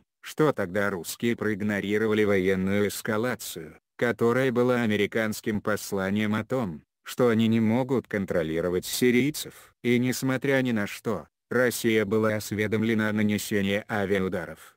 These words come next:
В прошлом месяце участились израильские атаки по позициям иранских сил и объектам, принадлежащим силам Асада.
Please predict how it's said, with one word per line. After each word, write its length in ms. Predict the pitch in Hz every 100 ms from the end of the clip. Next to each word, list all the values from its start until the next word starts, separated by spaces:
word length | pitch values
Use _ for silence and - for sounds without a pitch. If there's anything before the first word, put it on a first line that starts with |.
| _
В 140 | -
прошлом 520 | - 147 156 143 135
месяце 540 | 123 104 101 123 - 135
участились 880 | 131 - 117 - - 110 123 -
израильские 720 | 110 98 107 101 95 - 110 107
атаки 400 | 135 127 - 127
по 140 | 135
позициям 680 | 135 104 92 95 - 107 110
иранских 560 | 107 107 104 - 107
сил 360 | - - 117 123
и 60 | 123
объектам, 640 | 110 120 - 85 78 76 _ -
принадлежащим 1000 | 131 131 127 113 98 98 104 - 113 104
силам 440 | - 107 101 98
Асада. 440 | 98 - 101 87